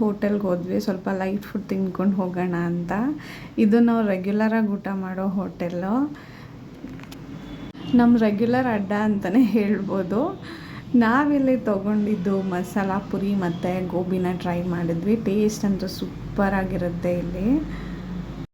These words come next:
ಈ ಹೋಟೆಲ್ ನಿಯರ್ ದೊಡ್ಡಬಳ್ಳಾಪುರ ಹತ್ರ ಬರುತ್ತೆ. ಹಾಗೆ ಅಲ್ಲಿ ಊಟ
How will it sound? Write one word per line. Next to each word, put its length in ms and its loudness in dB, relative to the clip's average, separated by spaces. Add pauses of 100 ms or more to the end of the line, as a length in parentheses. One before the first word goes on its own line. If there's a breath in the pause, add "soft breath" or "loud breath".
(260)
ಈ 20 10 (140)
ಹೋಟೆಲ್ 460 4
ನಿಯರ್ 340 4
ದೊಡ್ಡಬಳ್ಳಾಪುರ 680 0
ಹತ್ರ 200 -6 (140)
ಬರುತ್ತೆ. 440 -2 (580 loud breath)
ಹಾಗೆ 420 6
ಅಲ್ಲಿ 200 2 (120)
ಊಟ 160 -6